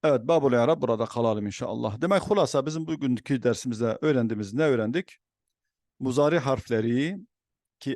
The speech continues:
eneytu ya da neeytudur. Ee, hemze, nun, ya, ta. Bunlar efendim rubaide zammelenir. Demek ki sülaside, humaside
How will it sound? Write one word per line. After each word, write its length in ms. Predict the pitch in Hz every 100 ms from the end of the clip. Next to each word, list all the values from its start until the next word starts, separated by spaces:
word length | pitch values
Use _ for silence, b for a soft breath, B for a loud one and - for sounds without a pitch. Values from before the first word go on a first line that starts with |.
| -
eneytu 440 | 123 135 131 123
ya 120 | 120
da 80 | 120
neeytudur. 760 | 117 127 135 127 113 113 135 196 - _ _ _ _ _ _ _ -
Ee, 60 |
hemze, 600 | 110 107 120 117 123 113
nun, 220 | 120 117
ya, 440 | 110 110 120 113 107
ta. 340 | - 135 180 202 _
Bunlar 500 | 127 160 123 135 180 _ _ _ _ _ _ _ -
efendim 320 | 123 139 131
rubaide 760 | 123 127 143 135 139 147 175 175 - _ _ _ _ _ _ _ _ _ _ _ _ _ _ _ _
zammelenir. 800 | 113 123 127 127 131 156 202 - _ _ _ _ _ _ _ _ _ _ _ _ _ _ 127
Demek 260 | 139 151
ki 100 | 147
sülaside, 680 | - 135 135 127 135 131 113
humaside 960 | 98 - 131 131 127 135 123 147 185